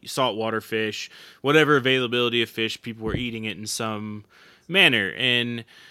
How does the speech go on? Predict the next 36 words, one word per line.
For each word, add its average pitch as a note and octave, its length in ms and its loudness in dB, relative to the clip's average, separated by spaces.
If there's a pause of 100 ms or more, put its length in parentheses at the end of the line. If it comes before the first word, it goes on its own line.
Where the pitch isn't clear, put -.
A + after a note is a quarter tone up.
(1300)
as, C#3 460 0
as C3 180 -2
society B2+ 880 0
has A#2+ 220 -2
evolved A2 420 0
and G#2+ 160 -6
as G#2+ 180 -8
we've A2 220 -10
changed G#2+ 680 -6
and G2+ 420 -10
our G#2 120 -10
palates G#2 500 -6
have G#2+ 100 -12
adjusted G#2 580 -8
and G2+ 260 -10
we've G#2 160 -14
figured G#2+ 320 -12
out G2 200 -8
different G2 260 -12
ways G2+ 240 -10
to - 60 -16
prepare G#2 420 -10
fish, G2+ 460 -8
it's, - 280 -12 (320)
it's - 280 -6
interesting B2+ 840 -2
to - 120 -12
see A#2+ 340 -6
the A2 120 -6
species A2+ 600 -6
of A2 80 -10
fish - 320 -6
that F2+ 120 -8
we've G#2+ 160 -10
settled D3+ 340 -4
on, E2+ 260 -12